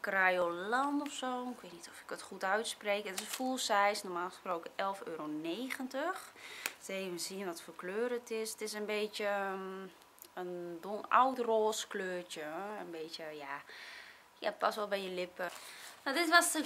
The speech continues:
Glossybox van maand juli. Ehm, nou ja, als jullie, ehm, lid willen worden, kan dat voor twaalf vijftig per maand. En je kl-, kan op de link op mijn website klikken om deze te bestellen. Tevens kun je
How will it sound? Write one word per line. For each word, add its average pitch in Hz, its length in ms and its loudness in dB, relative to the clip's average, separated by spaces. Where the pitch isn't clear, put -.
Glossybox 320 840 10
van 254 320 6
maand 247 400 8
juli. 247 400 4
Ehm, 226 460 12
nou 226 140 12
ja, 190 100 12
als 202 160 8
jullie, 208 560 6
ehm, 175 460 10
lid 285 200 6
willen 262 280 6
worden, 226 320 8
kan 277 220 6
dat 262 160 4
voor 233 100 -4
twaalf 220 360 8
vijftig 202 440 4
per 185 180 0
maand. 254 600 6
En 196 240 -4
je 190 80 -6
kl-, 240 140 -10
kan 226 220 2
op 202 140 -2
de 190 60 -4
link 247 380 0
op - 120 -10
mijn 190 160 -2
website 202 460 -2
klikken - 420 -10
om 180 100 -6
deze 165 300 0
te - 100 -12
bestellen. 294 680 4
Tevens 233 440 0
kun 233 140 2
je 208 260 4